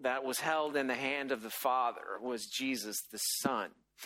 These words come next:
And that's where we pick up today in a message that I would just title The Seal Judgments and the Great,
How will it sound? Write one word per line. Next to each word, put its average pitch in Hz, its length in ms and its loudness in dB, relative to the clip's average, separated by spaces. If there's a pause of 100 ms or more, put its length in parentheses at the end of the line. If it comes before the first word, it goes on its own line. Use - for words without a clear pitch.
(300)
And 135 140 2
that's 190 240 0
where 208 80 4
we 185 140 4
pick 175 240 0
up 156 120 2
today 131 800 4
in 131 140 0
a 131 140 0
message 139 400 0
that 135 140 4
I 135 120 4
would 147 140 0
just 139 180 0
title 135 300 2
The 110 160 -2
Seal 175 680 2
Judgments 151 720 2
and 123 160 4
the 110 60 0
Great, 131 600 2